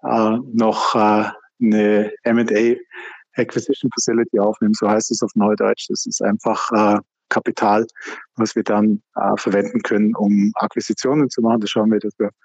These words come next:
fünfhundert Millionen Euro aufnehmen damit. Und da, da hat man relativ viele Analysten dran. Und du wirst es nicht glauben, ähm, in fast jedem zweiten Talk waren die Analysten, äh, mit einem Artikel unterwegs, dass, äh,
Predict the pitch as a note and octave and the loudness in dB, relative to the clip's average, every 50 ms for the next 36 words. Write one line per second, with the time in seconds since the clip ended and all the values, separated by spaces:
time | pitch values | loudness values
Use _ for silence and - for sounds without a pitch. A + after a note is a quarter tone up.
0 | _ _ _ _ _ _ _ _ - - - A#2 A2 - C3 A2 A2 G#2 - G#2+ | _ _ _ _ _ _ _ _ -10 -6 -4 -4 -2 -2 0 0 0 -2 -2 -2
1 | G#2 G#2 G2+ G#2+ A2 - A2+ C#3 C#3+ C#3 B2 A2+ A#2 - - A#2 A2+ A#2+ A#2+ _ | 0 0 0 0 2 2 2 4 4 4 4 2 0 -2 -2 -4 -4 -4 -4 _
2 | _ _ _ _ _ - G#2 G#2+ A#2 B2 A#2+ - A#2 A2 G#2+ G#2+ - A#2 G#2+ - | _ _ _ _ _ -2 0 2 2 2 2 2 0 0 0 0 -2 -4 -6 -6
3 | - - - - G#2+ A2 - - A#2 A2 G#2+ - - - A2+ A2 A2+ A2 - - | -10 -6 -4 -2 -2 -2 -2 -2 -2 -2 -2 -2 -2 -2 0 0 0 0 -2 -4
4 | A#2 - - - B2 A#2 A#2 G#2+ G2 G#2+ G#2+ G#2+ - - - - A#3 - - F#3+ | -4 -4 -2 0 0 2 2 2 2 2 2 2 0 -2 -4 -4 -4 -2 -2 -2
5 | F#3+ G#3 - _ - - - - _ _ _ _ - - A2 A#2 G#2+ A#2 C3+ C3 | -4 -6 -10 _ -20 -20 -20 -20 _ _ _ _ -4 -2 0 0 2 0 0 -2
6 | - B2+ - - A#2+ A2+ - - G#2+ G2 F#2+ A2+ C3 D3 D#3+ D#3+ _ _ - A#2+ | -2 -4 -2 -2 -2 -2 -2 0 0 2 2 4 2 2 0 -2 _ _ -4 0
7 | A2+ A#2 A#2+ A#2+ A#2 A2 _ - - - B2 A#2 A#2 A#2 A#2 A#2 A#2 A2 - _ | 2 2 4 2 2 -2 _ -18 -8 -2 0 2 2 2 2 2 0 0 -4 _
8 | _ _ - - B2 A#2+ A#2+ - - - A2+ G#2+ A2 G#2+ G#2+ - - - A2+ A#2+ | _ _ -4 0 0 0 0 -2 -2 0 0 2 2 2 0 -2 -4 -2 0 0
9 | C#3+ D#3 - - A#2+ C3 D3 D3 - - - - - - - - _ _ - - | 0 0 0 0 0 0 0 0 -4 -10 -14 -14 -14 -14 -16 -20 _ _ -6 -2
10 | - A#2 B2+ C#3 - - - - - C3+ D#3 C#3+ A2+ G2+ A#2 A#2+ A2+ B2 B2+ B2+ | 0 0 0 0 -2 -6 -12 -10 -10 -8 -6 -4 -4 -2 0 2 2 2 2 2
11 | B2+ B2+ A2+ A2+ A#2+ A#2 A2+ A#2 B2 - - - - - C3 B2 A2+ - - _ | 2 2 2 2 2 2 2 2 0 -2 -6 -6 -2 0 2 2 0 -2 -6 _
12 | _ _ - - - B2 A#2 A2+ A2+ A2+ A#2+ A#2 - A#2+ A#2 A2+ A#2+ A#2 A2+ A2 | _ _ -16 -8 -2 0 2 2 4 2 2 2 2 0 2 2 2 2 0 0
13 | - - D3 - D3+ B2+ A2+ A2 A2 B2 G#2+ G#2+ B2 C3 - - - - _ - | 0 -4 -2 0 0 2 2 2 2 2 2 2 0 0 -2 -6 -14 -16 _ -20
14 | - - - - - - _ _ _ - A#2 A2+ A#2 A2+ - - - B2+ A2 G#2+ | -18 -16 -16 -16 -18 -20 _ _ _ -2 -2 -2 -2 -4 -6 -4 0 0 2 4
15 | A2 G#2+ | 4 2